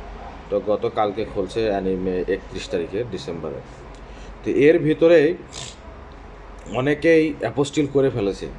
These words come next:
তো কিভাবে করছে? এগুলো সবই ফেক। যারা বিশ তারিখের পর থেকে অ্যাপোস্টিল নিয়েছেন, ওরা শুধু ডেটগুলো চেঞ্জ করে, কেননা আপনারা অ্যাপোস্টিল কিভাবে চেঞ্জ, চেক করে, এগুলো আপনারা জানেন না। তো আমি কিন্তু গত, আহ,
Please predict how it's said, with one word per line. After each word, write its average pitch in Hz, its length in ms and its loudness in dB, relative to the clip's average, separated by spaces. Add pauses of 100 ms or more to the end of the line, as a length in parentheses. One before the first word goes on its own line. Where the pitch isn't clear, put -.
(140)
তো 95 140 -10
কিভাবে 131 360 0
করছে? 127 340 0
এগুলো 123 340 2
সবই 120 320 -2
ফেক। 123 260 0 (680)
যারা 117 260 2
বিশ 117 260 -4
তারিখের 113 340 2
পর 110 120 2 (100)
থেকে 107 160 -4
অ্যাপোস্টিল 110 440 -4
নিয়েছেন, 117 460 -2 (300)
ওরা 107 200 2
শুধু 120 360 -2
ডেটগুলো 110 540 0
চেঞ্জ 107 300 -2
করে, 110 200 -2
কেননা 113 340 -2
আপনারা 110 300 -2
অ্যাপোস্টিল 107 440 -4 (100)
কিভাবে 104 420 -2
চেঞ্জ, 104 260 -4 (540)
চেক 123 240 0
করে, 120 260 4
এগুলো 107 280 2
আপনারা 110 340 0
জানেন 101 300 0
না। 82 140 -6 (960)
তো 117 80 0
আমি 131 200 2
কিন্তু 143 360 2
গত, 127 280 2
আহ, 107 600 4